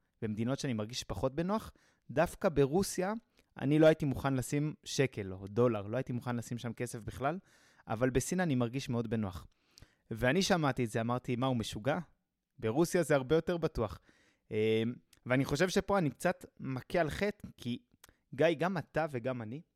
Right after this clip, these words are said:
השקענו לא מעט כסף ברוסיה, באלפיים ותשע עשרה, אלפיים ועשרים, אה, כשהמניות הרוסיות היו מאוד מאוד זולות.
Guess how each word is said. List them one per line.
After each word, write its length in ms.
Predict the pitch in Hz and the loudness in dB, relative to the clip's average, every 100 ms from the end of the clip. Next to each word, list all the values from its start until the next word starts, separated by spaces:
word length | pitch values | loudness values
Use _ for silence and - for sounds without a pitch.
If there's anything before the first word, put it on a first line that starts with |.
| _ _ _ _ - | _ _ _ _ -6
השקענו 420 | - - 214 180 | -4 -2 0 2
לא 120 | 170 | 2
מעט 260 | 185 160 - | 2 -2 -2
כסף 480 | 143 139 151 - - | -4 -2 -6 -8 -18
ברוסיה, 680 | 110 101 110 104 113 - 196 254 _ _ _ _ | -14 -4 -4 -4 -6 -6 -6 -8 _ _ _ _
באלפיים 640 | 107 113 113 113 139 135 117 | -6 -2 -2 0 2 2 0
ותשע 840 | 104 95 92 98 _ _ - 156 | -2 -6 -8 -14 _ _ -4 2
עשרה, 260 | 175 - 127 | 2 2 -4
אלפיים 340 | 110 123 123 110 | -2 0 0 0
ועשרים, 600 | 98 - - 120 156 220 _ _ _ - _ _ - | -4 -6 -6 0 0 0 _ _ _ -20 _ _ -8
אה, 280 | 101 104 107 - | -4 -4 -4 -8
כשהמניות 640 | - - 120 117 123 135 151 | -8 0 2 2 2 0 0
הרוסיות 460 | 127 - 143 156 - - | 0 0 0 -2 -6 -8
היו 300 | 113 127 143 - - | -2 2 2 0 -8
מאוד 440 | 123 127 139 160 | -6 -2 4 4
מאוד 280 | 170 156 131 | 4 0 -2
זולות. 480 | 107 104 107 156 - | -2 -4 -4 -4 -12